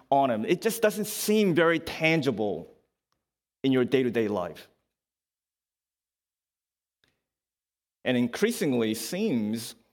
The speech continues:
like living a Christian life, whether that's at work or at school, or maybe even in your neighborhood, it's increasingly become a sure way to get marginalized,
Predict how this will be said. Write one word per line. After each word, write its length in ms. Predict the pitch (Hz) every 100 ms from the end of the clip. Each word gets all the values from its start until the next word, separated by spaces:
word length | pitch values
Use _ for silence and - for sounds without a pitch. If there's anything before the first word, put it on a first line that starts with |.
| _ _ - -
like 300 | 117 117 143
living 380 | 175 247 247 208
a 40 |
Christian 520 | - 208 202 208 175
life, 440 | 123 156 110 101 - _ _ _
whether 220 | 139 190
that's 240 | 165 160 165
at 140 | 139
work 520 | 127 143 214 311 - - _ _ _ _ _ _ _ _ _ -
or 440 | 151 165 160 165
at 120 | 147 -
school, 760 | - - 190 214 285 320 - _ _ _ _ _
or 100 | 160
maybe 300 | 165 196 254
even 400 | 269 240 247 262
in 100 | 233
your 140 | 196 185
neighborhood, 840 | 147 147 262 226 120 104 98 90 - _ _ - _ _ _ - - _ _ _ _ _ _ _ _ _ _ _ _ _ _ _ _ - - - _ _ -
it's 160 | 120 -
increasingly 760 | 120 123 - 196 - 185 170
become 440 | 127 135 - 139 123
a 40 |
sure 400 | - - 180 175
way 340 | 156 127 123 120
to 140 | 120
get 320 | 120 107 98 104
marginalized, 1040 | 113 139 160 175 170 160 156 160 175 -